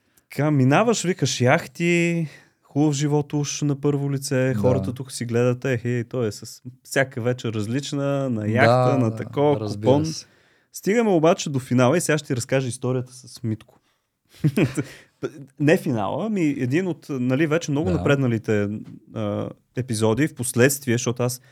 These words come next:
Speaker 1: признавам си пак, не го следях изкъсо,
Speaker 2: Мгм.
Speaker 1: но впоследствие разбрах, че това е бил направо съдбоносния епизод. Та отиваме с Пламен да снимаме в Шумен. Има манастири, крепостта там.
Speaker 2: Да, да.
Speaker 1: И пристигаме при вечер, когато излъчват Ергена, и сядаме в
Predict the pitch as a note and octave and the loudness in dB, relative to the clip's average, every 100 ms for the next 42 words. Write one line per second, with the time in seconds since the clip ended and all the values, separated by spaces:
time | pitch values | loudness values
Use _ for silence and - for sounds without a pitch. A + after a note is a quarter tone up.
0 | _ _ - G#2+ A2 B2 - G#2+ A#2 G#2 | _ _ -6 0 0 0 -2 -4 -2 -4
1 | A#2 B2 B2 A2 G2+ A2 - G#2+ - D3 | -2 -2 -2 0 -2 -4 -10 -8 -4 -2
2 | G2+ A#2 C#3+ _ _ A#2+ A2+ A2 G#2+ G2+ | -2 -6 -10 _ _ 0 2 4 2 -2
3 | - - A#2+ B2+ E3+ B2 A2 A#2+ - - | -6 0 0 0 -2 -2 -2 -2 -4 -2
4 | A#2 C3+ B2 D3+ C#3 G#2+ A#2+ C#3 B2+ A2+ | 0 2 0 -2 -2 -2 -4 -4 -6 -4
5 | A2+ A2+ B2+ - A2 F#2 - - - _ | -2 0 0 -2 -2 -4 -6 -14 -14 _
6 | _ _ _ _ _ _ - A2 C#3 E3+ | _ _ _ _ _ _ -2 0 2 2
7 | F#3+ - - - C#3 C#3 D#3+ A#2+ C#3 C#3 | 0 -4 -6 0 2 2 0 -4 -2 -2
8 | A#2+ - B2+ F#2+ F#2+ - D3 C3+ A2+ G2+ | -2 -2 -2 -2 -6 -8 -6 -4 -4 -6
9 | - - C3 B2 B2 A2 - - - C#3 | -10 -12 -10 -10 -10 -14 -14 -16 -12 -8
10 | C#3 C3 G2 A2+ B2+ G#2+ A2 G3+ - F#3+ | -4 -2 -2 -4 -8 -12 -10 -10 -6 -8
11 | A#3 A3+ E3 B2 _ _ _ - D#3 A#2 | -6 -2 -2 -2 _ _ _ -2 0 0
12 | - G2+ - A2+ A#2+ A#2+ A2 A#2 - G#2+ | -4 -6 -6 -2 -2 -2 -4 -4 -6 -4
13 | G#2 G2+ G2 A2 G#3 G3+ F3+ F3+ D#3+ A2 | -4 -2 -2 0 -2 -2 -2 -2 -2 -4